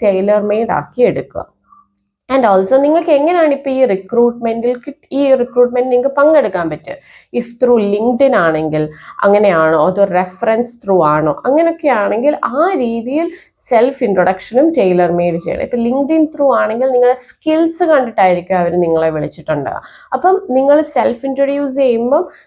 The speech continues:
കൂടുതൽ ഈ പേഴ്സണൽ ഡീറ്റെയിൽസിലോട്ടൊന്നും പോകാതെ നിങ്ങളുടെ സ്കിൽ സെറ്റ്സ് അവിടെ നമ്മൾ ഇന്റേൺഷിപ്പ് ചെയ്തിട്ടുണ്ട്, അല്ലെങ്കിൽ നമ്മൾ ആ ഒരു എക്സ്പ-, ആ ഒരു, ആം, like പ്രീവിയസ് ഇയർ എക്സ്-, പ്രീവിയസ് കമ്പനിയുടെ എക്സ്പീരിയൻസിൽ നിന്ന് എനിക്ക് ഇന്ന ഇന്ന സ്കിൽസ് ഒക്കെയാണ് കിട്ടിയത്,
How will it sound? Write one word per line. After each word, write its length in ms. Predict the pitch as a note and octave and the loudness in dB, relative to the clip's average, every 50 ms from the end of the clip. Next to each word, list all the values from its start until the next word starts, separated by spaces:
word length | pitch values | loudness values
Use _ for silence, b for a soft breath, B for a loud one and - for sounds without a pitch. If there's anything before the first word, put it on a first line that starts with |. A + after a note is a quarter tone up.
| B B _ | B B _
കൂടുതൽ 720 | - C#4 C#4 C#4 C#4+ C#4+ D4 C4 D#4+ E4 D#4+ D4 - - - | -2 0 2 2 4 2 2 2 2 2 0 -2 -4 -8 -8
ഈ 120 | - C4 | -8 -8
പേഴ്സണൽ 580 | A#3+ B3+ - A3+ G#3 A3 A#3 A#3 C#4 C#4 D4 D4 | -6 -2 0 2 2 2 2 2 2 4 4 2
ഡീറ്റെയിൽസിലോട്ടൊന്നും 960 | C4 C4+ B3+ A#3+ B3+ B3+ C4 B3+ - - C4 C4 B3+ A#3 G#3 G#3+ G#3 A3 G3+ | 2 -2 -4 -2 0 0 -2 -2 -2 -2 -2 0 0 -2 -2 -4 -6 -6 -4
പോകാതെ 460 | F#3+ F3 - - F#3 G3 G#3+ A#3 D#4 | -2 -2 -2 -2 -2 -4 -4 -2 -2
നിങ്ങളുടെ 320 | D#4+ D4 B3+ B3 B3+ B3 C#4 | -2 -2 0 0 0 0 0
സ്കിൽ 580 | - - - - - _ - E4 E4+ F#4 G4+ | -2 -4 -10 -12 -10 _ -2 0 2 2 2
സെറ്റ്സ് 500 | G4+ G4+ - - B3 G#3+ - - - - C#4 - - | 0 0 0 0 0 -2 -2 -4 -4 -2 -2 -2 -2
അവിടെ 400 | F#3+ F3+ F3+ F3+ A#3 D4 F#4 B B B B B B - | -2 -2 0 0 0 0 0 B B B B B B -6
നമ്മൾ 280 | A3 A3+ A3 G#3+ G#3 | -4 0 2 2 4
ഇന്റേൺഷിപ്പ് 600 | G3 G3+ G3+ G3+ G3 F#3+ F#3+ G3 F#3+ - G3 G3 F#3+ | 4 4 4 2 2 2 2 2 0 -4 -10 -10 -8
ചെയ്തിട്ടുണ്ട്, 600 | F3+ F#3 F3 E3+ E3 F3 E3+ F3 E3+ E3 E3 D#3+ | -6 -6 -4 -4 -4 -6 -4 -4 -4 -2 0 2
അല്ലെങ്കിൽ 580 | E3+ E3 E3 E3 D#3+ D#3+ E3 E3 E3 E3+ E3 E3 | 2 2 2 2 0 0 0 0 0 0 0 0
നമ്മൾ 320 | E3 D#3 D3+ D3+ D#3 D#3 D#3 D#3 D#3 - - - | 0 0 0 0 0 0 2 2 0 0 -2 -4
ആ 160 | - E3 E3 | -4 -2 0
ഒരു 200 | E3 E3 D#3+ D#3+ | 0 0 0 -2
എക്സ്പ-, 380 | D3+ - - - - _ - - | -6 -10 -12 -20 -20 _ -10 -4
ആ 220 | - E3 E3 F3 F#3 | -2 0 2 2 2
ഒരു, 320 | F#3+ F3+ E3+ F#3+ B3 D#4+ B B B B B B B | 2 2 0 -2 -4 -4 B B B B B B B
ആം, 380 | - D#3+ D#3 D#3 D#3 D3+ D3+ - - _ _ _ - - - | -4 -2 0 0 0 0 -2 -4 -10 _ _ _ -8 -2 0
like 200 | G3+ F#3 F#3+ - | 0 0 -2 -4
പ്രീവിയസ് 440 | - G3+ G#3+ A3 G#3+ A#3 A#3 A3+ A#3 | -6 -4 -4 -2 0 0 0 0 2
ഇയർ 160 | G#3+ G3+ F#3 | 2 2 2
എക്സ്-, 260 | F#3 F3+ F#3 - - - _ | 2 0 -2 -6 -18 -18 _
പ്രീവിയസ് 600 | - A3 A3 A3 A3+ A3 A#3+ B3 C4 C4 - - - _ - G3+ | -8 -6 -6 -6 -2 0 2 2 2 0 -4 -12 -12 _ -6 -6
കമ്പനിയുടെ 480 | F#3+ F#3+ F#3+ F#3 G3 G3 G3+ G#3 G3 | -6 -6 -6 -6 -6 -4 -4 -2 -4
എക്സ്പീരിയൻസിൽ 840 | F3+ - - - - - G3+ G3 F#3+ F#3+ F#3+ F#3+ G3 F#3 G3 F#3+ F3+ | -4 -6 -8 -16 -16 -10 -6 -2 0 2 2 2 2 0 0 0 0
നിന്ന് 200 | F3+ F#3 A#3 C#4 | 0 0 0 0
എനിക്ക് 300 | C4 A3+ G3 F3+ - F#3 | 0 0 -2 -2 -2 -2
ഇന്ന 200 | F3 F3 F3+ F3 | 0 2 2 2
ഇന്ന 240 | F3 E3+ E3 E3+ | 2 0 -2 -4
സ്കിൽസ് 520 | E3+ - - - - F#3 E3+ E3+ E3+ - F#3 | -6 -6 -10 -10 -6 -4 -4 -4 -4 -8 -10
ഒക്കെയാണ് 340 | F3+ - E3 D#3+ D#3 D#3+ D#3 | -10 -6 -4 -4 -2 -4 -4
കിട്ടിയത്, 520 | D#3 D#3 D3 - D#3 D#3 D3+ D3 D3 - | -6 -10 -12 -6 -4 -2 -2 -2 -2 -4